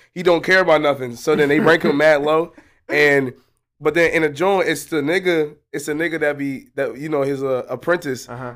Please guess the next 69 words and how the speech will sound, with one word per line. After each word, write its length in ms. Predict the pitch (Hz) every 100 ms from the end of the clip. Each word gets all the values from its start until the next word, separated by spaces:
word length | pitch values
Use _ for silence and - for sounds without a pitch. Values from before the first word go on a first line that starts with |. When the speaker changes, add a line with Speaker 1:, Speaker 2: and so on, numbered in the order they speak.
| -
Speaker 1:
He 100 | 190
be 80 | 190
the 60 |
one 220 | 170 165
that 120 | 156 151
be 80 | 151
the 100 | 135
hype 200 | 165 143
one. 200 | 135 127
Like, 160 | 127
he 80 | 139
be 120 | 147
trying 260 | 147 147 139
to 40 |
do 120 | 139 139
all 80 |
the 60 | 135
shit. 300 | - 143 127 - _
That 140 | - 175
nigga 160 | 214
don't 160 | 202 190
be 80 | 175
fighting 280 | 185 202 180
everybody. 460 | 170 147 143 131 117
Speaker 2:
Oh, 60 | 131
that's 160 | 160 147
word. 220 | 180 180
Speaker 1:
But 140 | 165
in 120 | 165
the 80 | 160
season 400 | 139 202 190 175
one, 240 | 165 220 202
though, 200 | 175 160
they, 320 | 151 165 -
they, 180 | 127 156
like, 360 | 170 160 139 123 _
they 120 | 127 139
contrive 540 | 160 139 147 151 143
certain, 380 | 143 151 135 135 _
uh, 180 | 135 127
situations 420 | 131 139 135 151
from 180 | 147 131
the 80 | 117
fight. 280 | 151 156
Like, 140 | 131 139
Speaker 2:
Uh-huh. 160 | 139 139 _ _
Speaker 1:
they 60 | 151
have 80 |
him 60 | 147
fighting 260 | 139 151 147
his 140 | 123
dreams 360 | 113 156 160 151
and 80 |
shit 100 | 139
like 180 | 160 151
that. 180 | 151 151
And 100 | 135
he's 80 | 156
Speaker 2:
Oh. 440 | 156 156 143 131 117
Speaker 1:
whooping 220 | 170 170
niggas' 260 | 165 160 147
ass 280 | 160 165 147
and 80 | 143
shit 140 | 151
like 140 | 160
that. 200 | 156 151
Da, 80 | 139
da, 160 | 165
da. 60 | 156